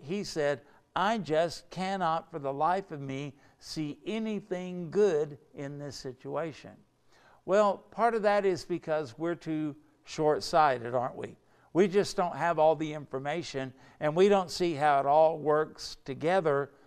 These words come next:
uh, yet, yet. Now, one day we will. The old hymn says, "We'll understand it better by and by," and that certainly is true. And sometimes you even get the benefit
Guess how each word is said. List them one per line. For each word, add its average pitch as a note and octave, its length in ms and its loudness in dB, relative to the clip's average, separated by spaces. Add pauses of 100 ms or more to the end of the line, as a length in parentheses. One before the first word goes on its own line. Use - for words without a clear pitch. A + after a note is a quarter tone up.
(260)
uh, B2+ 380 -2
yet, D#3+ 640 0 (340)
yet. D#3+ 480 -2 (240)
Now, G3 100 -2
one A3+ 240 0
day F#3+ 160 0
we F3 160 0
will. F3 360 4 (440)
The C#3 100 -2
old D3+ 260 0
hymn E3 240 -4
says, D3 340 -2
"We'll D3+ 240 0
understand D#3+ 640 -6
it C#3+ 140 -8
better D#3 260 2
by D3+ 260 0
and C#3+ 160 -8
by," D3 380 2 (320)
and D#3 160 -4
that D3+ 160 2
certainly D3+ 560 -2
is B2+ 180 -6
true. F#3+ 380 0 (280)
And E3+ 180 -6
sometimes F#3 720 -2
you F#3 140 -2
even F#3 280 -4
get E3 180 -4
the D#3+ 80 -6
benefit C#3+ 760 -4